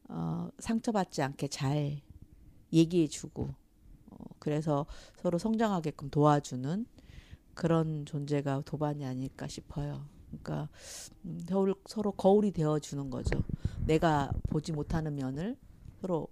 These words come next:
예, 바라봐주고. 그래서, 음, 불교에서 이제 자자와 포살이 있잖아요. 그게 가능하려면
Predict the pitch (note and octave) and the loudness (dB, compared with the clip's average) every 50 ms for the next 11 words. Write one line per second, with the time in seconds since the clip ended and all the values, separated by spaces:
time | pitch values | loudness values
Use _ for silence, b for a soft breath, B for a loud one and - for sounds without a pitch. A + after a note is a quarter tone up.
0 | - - - D3+ C#3+ C#3 D3 C#3+ D3 D#3 D3+ D3+ C#3+ C#3+ - - B2+ - - D#3 | -8 -4 -4 -2 -2 0 0 0 0 2 0 0 -2 -4 -6 -10 -14 -10 -6 -4
1 | D#3+ D#3+ D#3+ D#3+ - b b b b b b b b b - - F#3 E3+ E3 E3+ | -4 -4 -4 -6 -10 b b b b b b b b b -10 -6 -4 -2 -2 -4
2 | E3+ B B B B B B B B - - - E3 E3 D#3+ D#3+ D#3 D#3 D#3 D3+ | -6 B B B B B B B B -16 -10 -8 -4 -4 -2 -2 -2 -4 -4 -4
3 | D3+ D3+ D3+ D3+ D3+ - - - F#3 F3 G3+ F#3+ F3 F#3 E3+ D#3+ D#3+ D#3+ D#3 C#3+ | -6 -6 -6 -8 -8 -4 -2 -2 6 8 8 8 10 6 2 4 4 4 4 4
4 | - - - - D#3 E3 F3+ E3 E3+ E3+ - - B3 - C4+ B3 G#3+ F#3+ E3 D3 | 2 -2 2 2 4 6 6 6 6 6 4 2 4 6 6 6 6 6 4 2
5 | C3 - - C#3+ - E3+ D#3 D3+ D3 C3 B2+ C3 C3 C#3 D3+ E3 E3 D3+ - - | 0 -2 -6 -4 -2 -2 -2 0 -2 -2 -2 -2 -2 -2 -2 -2 -4 -4 -6 -10
6 | - - - - - - - - - - - - - - - - - - - - | -10 -10 -10 -10 -10 -14 -20 -20 -20 -20 -20 -20 -20 -14 -14 -14 -14 -12 -10 -10
7 | - - - - - F3 E3+ E3+ F3 F3 E3+ E3+ E3+ F3 F3 F3 E3 D#3 - - | -10 -10 -8 -2 2 4 4 6 6 6 4 4 6 6 6 6 6 4 0 -6
8 | - - - D#3+ - - D3+ D3+ F3+ F#3+ F#3+ F#3+ F3+ D#3+ D#3 D3+ D#3 F#3 G#3 G#3+ | -10 -10 -10 -10 0 2 2 4 4 4 4 4 4 4 2 2 2 4 4 4
9 | F#3+ D3+ | 4 2